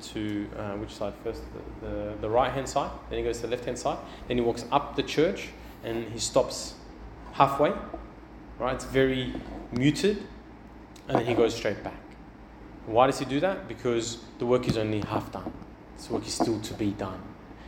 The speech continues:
you know. And so, um, it's good to pray at that moment, you know, all of us, that, "Please, Lord, let us continue,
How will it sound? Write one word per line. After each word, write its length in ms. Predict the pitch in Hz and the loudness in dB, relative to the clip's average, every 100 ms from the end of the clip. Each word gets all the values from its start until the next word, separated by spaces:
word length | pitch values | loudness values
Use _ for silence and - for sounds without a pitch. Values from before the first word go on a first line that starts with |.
| - 110 | -8 -2
you 80 | |
know. 240 | 104 98 107 - - - - | 0 0 -4 -10 -16 -14 -4
And 220 | 120 117 | -2 2
so, 380 | - 120 117 107 113 - - | 8 8 8 2 -6 -14 -8
um, 580 | 113 110 107 104 104 107 107 - | -2 0 0 -2 -4 -6 -8 -4
it's 200 | 120 107 | -4 2
good 200 | 139 - | 2 2
to 80 | 120 | -2
pray 320 | 104 123 117 | 4 6 6
at 100 | 113 | 4
that 180 | 110 110 | 0 0
moment, 380 | 117 110 104 - - - | -2 -2 -4 -6 -14 -12
you 60 | 113 | -6
know, 140 | 101 | -4
all 180 | 120 117 | 0 0
of 100 | 107 | 2
us, 220 | 101 - - | 2 0 0
that, 240 | 104 - - - - - | 0 0 -8 -14 -16 -6
"Please, 220 | - 120 110 | 2 2 4
Lord, 160 | 107 | 4
let 140 | 113 117 | 6 4
us 320 | 117 - - | 2 -4 -8
continue, 680 | - 117 - 180 190 120 | -6 -2 6 6 8 4